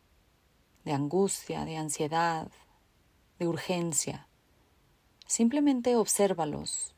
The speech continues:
y déjalos pasar. Y regresa a tu respiración. Inhala y exhala. Observa este ritmo constante,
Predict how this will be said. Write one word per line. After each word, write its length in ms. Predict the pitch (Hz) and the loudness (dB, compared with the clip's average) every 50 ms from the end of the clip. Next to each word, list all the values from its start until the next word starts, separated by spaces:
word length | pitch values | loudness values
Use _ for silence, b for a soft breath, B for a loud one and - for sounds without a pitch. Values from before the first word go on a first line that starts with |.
| _ | _
y 100 | - 196 | -8 -2
déjalos 440 | 180 190 185 - - 175 165 160 - | 0 0 0 0 -2 -4 -4 -4 -6
pasar. 340 | - - 202 - - - - - - _ _ _ _ _ _ _ _ _ _ _ _ _ _ _ _ _ _ _ _ _ _ _ _ _ _ _ | -6 -4 -4 -4 -6 -6 -12 -18 -20 _ _ _ _ _ _ _ _ _ _ _ _ _ _ _ _ _ _ _ _ _ _ _ _ _ _ _
Y 80 | 180 | -4
regresa 600 | 180 196 185 170 190 190 196 196 - - 196 185 170 | -2 -2 0 0 2 2 4 4 2 2 0 -2 -2
a 40 | 147 | -4
tu 140 | - 165 | -4 -4
respiración. 800 | 156 156 151 - - - 151 143 143 139 - - 135 131 127 131 - _ _ _ _ _ _ _ _ _ _ _ _ _ _ _ _ _ _ _ _ _ _ _ _ _ _ _ _ _ _ _ _ _ _ _ _ _ _ _ _ _ _ _ _ _ - | -4 -4 -6 -6 -6 -6 -6 -2 -2 -2 -2 -2 -4 -6 -6 -8 -12 _ _ _ _ _ _ _ _ _ _ _ _ _ _ _ _ _ _ _ _ _ _ _ _ _ _ _ _ _ _ _ _ _ _ _ _ _ _ _ _ _ _ _ _ _ -12
Inhala 640 | 156 147 143 147 151 160 170 180 180 180 180 175 175 | -8 -6 -4 -2 -2 -2 -2 -2 -4 -4 -4 -6 -6
y 140 | 170 156 | -6 -8
exhala. 580 | 147 143 - - - - 127 131 135 - - - _ _ _ _ _ _ _ _ _ _ _ _ _ _ _ _ _ _ _ _ _ _ _ _ _ _ _ _ _ _ _ _ _ _ _ _ _ _ _ _ _ _ _ _ _ _ _ _ _ | -10 -6 -2 -2 0 0 -2 -4 -6 -10 -16 -18 _ _ _ _ _ _ _ _ _ _ _ _ _ _ _ _ _ _ _ _ _ _ _ _ _ _ _ _ _ _ _ _ _ _ _ _ _ _ _ _ _ _ _ _ _ _ _ _ _
Observa 600 | - 147 - - - 202 196 170 151 151 147 - _ _ _ _ _ _ - | -10 -4 -2 2 4 4 2 2 -2 -8 -10 -12 _ _ _ _ _ _ -10
este 240 | - - - 220 | -10 0 2 2
ritmo 500 | 208 214 208 220 208 202 - 196 196 196 | 4 4 4 2 2 2 -2 -2 -2 -2
constante, 800 | - - 180 175 165 - - - 170 165 160 147 - - - - | -2 -4 -6 -4 -6 -6 -4 -2 -2 -2 -4 -6 -8 -12 -14 -14